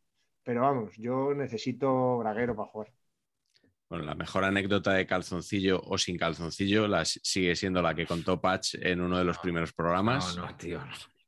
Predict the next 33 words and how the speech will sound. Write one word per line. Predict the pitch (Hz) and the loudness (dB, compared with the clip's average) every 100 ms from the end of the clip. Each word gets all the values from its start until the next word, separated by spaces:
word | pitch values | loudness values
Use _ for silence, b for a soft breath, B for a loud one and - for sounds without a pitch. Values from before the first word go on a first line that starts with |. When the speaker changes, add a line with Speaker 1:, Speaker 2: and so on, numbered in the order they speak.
| _ | _
Speaker 3:
no. | - 69 | -12 -8
Speaker 2:
No, | - 92 | -2 0
no, | 98 123 | 2 2
yo | 82 76 | 0 -2
no | 85 | 0
la | 95 98 | 2 4
vamos | 101 101 | 4 2
a | 104 | 2
recordar. | 98 90 101 120 104 - _ | 2 2 2 2 0 -6 _
Ahí | - 90 | -2 0
está | 80 104 | 0 0
Speaker 3:
Vale. | 95 | 0
Speaker 2:
la | |
hemeroteca, | 92 92 87 107 127 151 - | 0 0 0 0 0 -2 -4
la | - | -4
Speaker 3:
Muy | |
bien. | 87 | -2
Speaker 2:
videoteca. | 87 78 110 110 151 294 _ - B B B B B B _ - | 0 0 0 2 -2 -2 _ -20 B B B B B B _ -2
Y | 95 | 0
saber | 90 90 92 | 2 2 4
empatar | 95 92 95 95 92 90 87 | 4 2 2 4 4 4 4
out | 90 85 | 2 -2
of | 85 | -6
context, | - 98 82 80 - 95 | -4 -4 -4 -8 -8 -8
que | 80 | -6
creo | 82 85 | -2 0
que | |
la | 85 82 | 2 2
recuperó | 82 80 78 | 0 -2 -2
en | 80 | -4
su | - | -4
día | 85 82 | -2 0
también. | 82 78 73 | -2 -4 -8